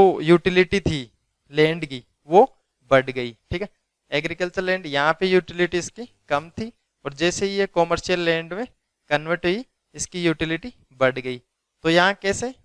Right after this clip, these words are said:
Ownership change होने से utility बढ़ी है, ठीक है। यहाँ owner कौन था, यहाँ farmer था ओनर, लेकिन यहाँ कौन है, कोई businessman है, ठीक है, जिसने ये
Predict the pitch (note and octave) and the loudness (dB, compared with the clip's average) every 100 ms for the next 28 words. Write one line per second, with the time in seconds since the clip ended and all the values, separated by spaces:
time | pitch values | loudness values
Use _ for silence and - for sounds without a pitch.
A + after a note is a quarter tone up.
0 | - D#3+ F3+ G3 - A3 - F#3+ G3 G#3 | 0 4 6 4 2 -2 0 2 2 2
1 | F#3+ F3+ F3 A3+ A#3 F3+ D#3+ D#3+ D3+ D3 | 0 2 0 0 4 2 2 -2 -2 -2
2 | C3 B2+ B2+ B2 _ - F#3 G3+ _ _ | 0 0 -2 -8 _ -14 -10 -10 _ _
3 | - C#3+ E3+ F#3 F#3+ F#3 F#3+ F#3+ G3 F3+ | 0 4 6 6 6 2 4 2 2 2
4 | D#3+ F3 D#3 C#3+ D3 E3+ F3 D#3+ D3 C#3 | 0 0 6 6 6 2 2 2 2 -2
5 | B2 - _ _ _ D#3+ F3 C#3+ D3 F3 | -8 -10 _ _ _ -12 -6 -2 2 0
6 | G3 G3 A3 C4+ _ _ _ _ _ _ | 2 2 2 -8 _ _ _ _ _ _
7 | E3 D#3 D3+ C#3 D#3 D#3 C#3 A#2+ A#2 A#2+ | -4 -2 -4 -4 -6 -6 -6 -8 -8 -18
8 | _ _ D#3+ F#3 _ _ _ _ C#3+ C#3+ | _ _ -16 -16 _ _ _ _ -12 -8
9 | D#3+ D#3+ | -6 -4